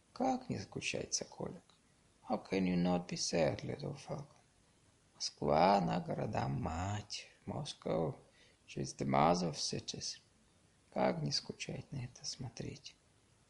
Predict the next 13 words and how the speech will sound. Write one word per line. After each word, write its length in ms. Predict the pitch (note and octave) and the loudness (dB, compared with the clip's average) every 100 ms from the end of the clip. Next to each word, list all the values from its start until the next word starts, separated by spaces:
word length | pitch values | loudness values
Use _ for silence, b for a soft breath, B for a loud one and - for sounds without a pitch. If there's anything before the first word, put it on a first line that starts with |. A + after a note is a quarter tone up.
| _ | _
How 180 | A3 - | -4 -4
can 220 | - D#3 D3+ | -2 0 2
you 80 | |
not 300 | C#3 C3 B2+ | 2 0 -2
be 80 | C3+ | -2
sad 480 | - - G#2+ G#2 G#2 | 0 2 4 4 0
looking 400 | A#2 - - - | -6 -6 -8 -8
at 160 | G#2 - | -8 -8
that? 360 | - - - - _ _ _ _ _ _ _ _ _ _ _ | -10 -10 -16 -20 _ _ _ _ _ _ _ _ _ _ _
Да, 400 | - C3 D3 - | -2 0 2 0
червь 360 | - D3+ D3+ D3 | 0 2 2 0
капусту 540 | - C#3 D3 C3+ - A#2 | -2 -2 -2 -6 -4 -2
гложет, 800 | A2+ A2+ C3+ E3+ F#3 G3 G#3 | 2 6 6 6 4 2 0